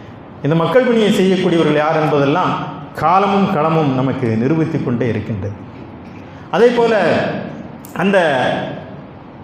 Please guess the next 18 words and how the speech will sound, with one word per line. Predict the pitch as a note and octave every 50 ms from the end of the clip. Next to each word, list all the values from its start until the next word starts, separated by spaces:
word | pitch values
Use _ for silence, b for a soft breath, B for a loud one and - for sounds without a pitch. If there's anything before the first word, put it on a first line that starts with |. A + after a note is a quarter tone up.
| - - - -
பெரும் | F3 G3+ B3+ B3+ G3+ D#3+
துயரிலே | F#3+ G#3+ A#3 B3+ C4 B3 B3 A#3+ A3+ A3 G3+ E3 D3+ D3 - - - - - -
நாம் | D3+ D#3 E3+ D#3+ - E3+
பார்க்கக்கூடிய | F#3 G3+ G3 G3+ F#3+ F3+ F3 D#3+ D3
செய்தி, | - - C#3+ D3+ E3+ G3 D3+
மரண | B2 A#2+ A2+ B2+ C#3+ E3+ G3+ G#3+ A3 F#3+
செய்தி | - - E3 E3 E3 F3
நமக்கு | C#3 C3+ C#3+ C3 B2+
ரொம்ப | - - E3 D#3
முக்கியம். | C#3 C3+ B2+ - D#3 B2+ A#2+
மறுமை | B2 C3 C#3+ D#3+ F3 F3 F3 C#3+
எப்போது | C3+ B2+ C3+ E3+ F3 F3 F3
வரும்? | D#3+ D#3 D3 D#3 E3 - - - - - - - - - - C#3+ D#3+ E3+ - - - - - - -
அவர்கள் | D3 F3+ G#3 G#3+ G#3 G#3+
கேட்கின்றார்கள், | G#3+ A3 A3 A3 A3+ A#3 A3+ A#3 A3+ G#3+ F#3 G3+ A3 B3+ B3 G3
"மறுமை | E3 E3+ F#3 A3 A#3+ B3+ B3 A3+
எப்போது | G#3 - A#3+ C4 B3+ B3+ B3+ B3
வரும்?" | A#3+ A#3+ B3 B3+ B3 - B3 A#3+ B3 B3